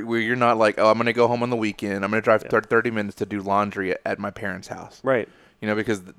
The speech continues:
Speaker 1: that, uh, something as simple as laundry, like, having to factor that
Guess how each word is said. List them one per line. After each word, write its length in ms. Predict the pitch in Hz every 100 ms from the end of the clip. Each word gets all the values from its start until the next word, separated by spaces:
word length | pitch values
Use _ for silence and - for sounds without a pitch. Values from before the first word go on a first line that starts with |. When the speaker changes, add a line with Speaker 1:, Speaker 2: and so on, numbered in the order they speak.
| 101 104 -
Speaker 1:
that, 260 | 120 101 110
uh, 20 |
something 320 | 143 196 196 170
as 80 |
simple 360 | - 156 131 120
as 120 | 104
laundry, 420 | 110 135 135 95
like, 220 | 95 98 -
having 420 | 110 110 117 113
to 380 | - 107 98 - - _ -
factor 420 | - 135 175 123
that 360 | 98 98 98